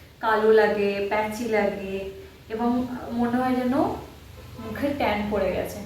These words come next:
আমার এখন মুখের অবস্থা ঠিক ওই রকমই। তো আমি ভালো করে ম্যাসাজ করে নেব। আহ, ঘি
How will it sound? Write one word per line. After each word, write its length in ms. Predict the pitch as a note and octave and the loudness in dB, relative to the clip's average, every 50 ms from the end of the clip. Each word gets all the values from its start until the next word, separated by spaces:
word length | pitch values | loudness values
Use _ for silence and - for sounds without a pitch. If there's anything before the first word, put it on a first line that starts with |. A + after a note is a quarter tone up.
| - - | -10 -6
আমার 220 | A3+ A3+ A#3+ A#3+ A#3+ A#3+ - - - | -2 0 2 2 2 0 -4 -4 -4
এখন 400 | G#3+ G#3 - - D#4 D4+ D4 C4+ | -4 -4 0 2 2 4 4 4
মুখের 320 | C4 B3+ B3+ - C#4 C4 | 2 0 0 0 0 2
অবস্থা 640 | A#3 G#3 G#3 G#3 G#3 G#3 - - G3+ G#3 - - - - - - - - - - - - - - | 2 2 2 0 -2 -4 -2 0 2 2 2 0 -4 -10 -14 -16 -18 -20 -20 -20 -20 -18 -10 -4
ঠিক 200 | C4+ C4+ C4 A#3 | -4 -2 2 2
ওই 100 | G#3+ G3 | 4 4
রকমই। 540 | F#3+ F#3+ F#3 - F#3+ F#3+ F#3 F#3 C4 - - - - - - - - - - - - - - - - - - - - - - - | 4 2 0 -2 -4 -4 -4 -4 -6 -8 -10 -12 -18 -20 -20 -20 -20 -20 -20 -20 -20 -20 -20 -20 -20 -20 -20 -20 -20 -14 -6 -4
তো 60 | B3 | -2
আমি 200 | B3 C4 C4 B3+ | 0 2 2 2
ভালো 280 | A#3 A#3+ A#3 A#3 A#3 | 2 2 2 2 2
করে 240 | A#3+ - B3+ B3+ B3+ | 2 0 0 2 2
ম্যাসাজ 500 | B3 A#3+ A#3 A3+ - - A#3+ A#3+ A#3+ A#3 | 2 2 0 -2 -2 0 0 0 0 -2
করে 240 | - - A3+ G3+ G3+ | -2 -2 0 0 0
নেব। 360 | G3 G3 - G3 G#3+ C#4+ - - - - - - - - - - | 0 -2 -4 -6 -6 -6 -6 -8 -10 -16 -20 -20 -20 -20 -18 -10
আহ, 320 | - G#3 G3+ G3+ G3+ G3+ G3+ - - A#3+ | -6 -4 -4 -2 -2 -4 -6 -6 -8 -8
ঘি 520 | G3+ - - C4 C4+ C4+ C#4 C#4 C#4 - | -6 -2 4 4 6 6 4 2 0 -2